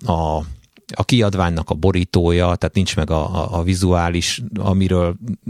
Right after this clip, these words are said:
viz-, az a vizuális dolog, amiről meg tudnád jegyezni, hogy, hogy mi az a track, hogyha nem jegyzed meg mondjuk az előadóját. Ö,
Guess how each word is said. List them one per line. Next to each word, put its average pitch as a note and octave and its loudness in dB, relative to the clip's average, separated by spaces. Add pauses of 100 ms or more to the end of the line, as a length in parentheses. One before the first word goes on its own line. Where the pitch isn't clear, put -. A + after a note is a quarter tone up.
(120)
viz-, G#2+ 2 (260)
az F#2+ -2
a F#2+ 2
vizuális F2+ 0
dolog, F2 2
amiről F2 2
meg F#2 0
tudnád E2 -4
jegyezni, D#2+ -2 (680)
hogy, D#2+ 0
hogy - 0
mi E2+ 2
az D#2 0
a E2+ 0
track, - -2
hogyha E2+ 0
nem E2+ 0
jegyzed E2 -2
meg E2 0
mondjuk D#2+ -2
az D#2+ -2
előadóját. D2+ -2 (840)
Ö, D2+ -2